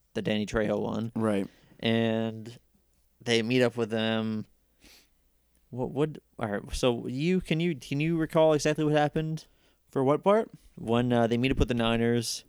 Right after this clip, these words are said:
Speaker 2: Well,
Speaker 1: And
Speaker 2: <sighs> let's see. If I'm gonna have to explain what happens when they meet up with the Niners, the Niners say that they met up with this other cartel and that they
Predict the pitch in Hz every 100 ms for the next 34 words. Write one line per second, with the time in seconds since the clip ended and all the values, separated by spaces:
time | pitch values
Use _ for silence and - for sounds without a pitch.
0 | _ - - - - - - - - -
1 | - 117 170 214 117 113 117 113 - -
2 | - 170 175 - 151 131 120 123 127 135
3 | 165 202 208 190 175 180 156 185 165 -
4 | - 143 135 131 123 123 131 131 123 131
5 | 120 120 110 110 117 139 147 147 - 143
6 | 120 135 123 113 104 101 104 110 110 -
7 | _ _ _ _ _ _ 131 143 165 170
8 | 160 156 156 143 - 123 120 117 123 117
9 | 107 117 110 110 107 107 104 113 127 139
10 | 135 - 127 123 - 143 131 92 117 143
11 | - 156 165 - 117 107 107 104 104 -
12 | 92 101 98 92 95 98 98 107 107 107
13 | 95 98 107 113 110 110 113 113